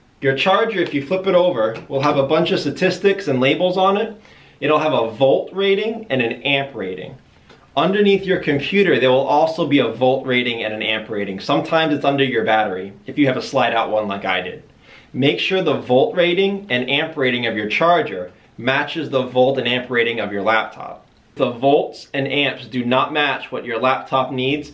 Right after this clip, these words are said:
this could be your issue. If it's too low, you could be underperforming your computer, and if it's too high, you could be damaging your computer. So either way, that could be giving you your warning, that could be why your battery is not charging.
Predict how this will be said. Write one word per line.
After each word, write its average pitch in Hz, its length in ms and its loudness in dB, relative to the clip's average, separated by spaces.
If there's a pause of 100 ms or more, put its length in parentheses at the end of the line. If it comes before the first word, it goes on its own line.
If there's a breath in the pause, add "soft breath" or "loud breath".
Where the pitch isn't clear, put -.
(140)
this 135 300 0
could 139 240 2
be 135 80 4
your 113 240 4
issue. - 380 0 (320 loud breath)
If 131 180 2
it's - 140 -4
too 156 280 0
low, 147 560 2 (280 loud breath)
you 131 160 0
could 143 180 0
be 131 160 0
underperforming 147 880 0
your 170 140 0
computer, 190 580 0 (180 loud breath)
and 127 160 0
if 139 160 2
it's 151 160 -4
too 143 220 -2
high, 156 300 2
you 135 160 -2
could 131 180 -10
be 123 160 -4
damaging 123 540 -4
your 101 120 -8
computer. 104 520 -8 (240 loud breath)
So 123 200 0
either 143 300 2
way, 139 360 2
that 117 220 -2
could 147 160 -2
be 127 140 0
giving 135 340 2
you 123 60 2
your 117 240 2
warning, 123 380 2
that 107 180 -2
could 139 220 0
be 127 100 2
why 117 220 2
your 110 160 -4
battery 110 340 -2
is 107 80 -10
not 107 220 -4
charging. 104 480 -4